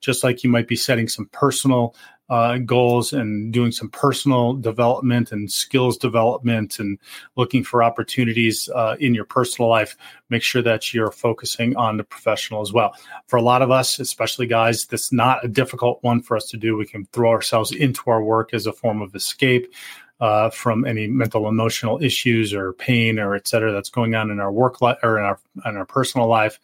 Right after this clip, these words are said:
Um, but make sure that it's, uh, it's healthy and that it's focused. Number seven, cultivate a support system. I cannot emphasize, and I probably should have put this up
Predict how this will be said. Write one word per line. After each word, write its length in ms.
Um, 220
but 180
make 160
sure 160
that 160
it's, 220
uh, 300
it's 160
healthy 520
and 160
that 120
it's 120
focused. 540
Number 160
seven, 320
cultivate 640
a 200
support 560
system. 480
I 60
cannot 580
emphasize, 520
and 60
I 20
probably 340
should 220
have 80
put 160
this 180
up 300